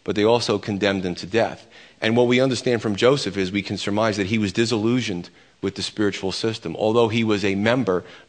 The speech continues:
no doubt he did not consent to this, and the Bible's clear about that. So he still retained that position, but he was a dissenter in their majority. So he,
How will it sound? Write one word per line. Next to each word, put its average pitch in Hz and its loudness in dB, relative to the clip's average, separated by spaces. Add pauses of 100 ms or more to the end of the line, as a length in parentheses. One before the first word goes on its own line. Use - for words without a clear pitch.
(220)
no 117 2
doubt 104 4
he 107 -4
did 95 -2
not 104 0
consent 98 -2
to 90 -4
this, 87 -2
and 90 -6
the 92 -4
Bible's 90 -2
clear 113 -4
about 73 -8
that. - -10 (440)
So 208 0
he 123 2
still 156 2
retained 135 0
that 113 2
position, 113 0
but 104 -2
he 120 0
was 113 -2
a 101 -4
dissenter 98 -2 (580)
in 107 -2
their 107 0
majority. 95 -2 (880)
So 117 2
he, 120 0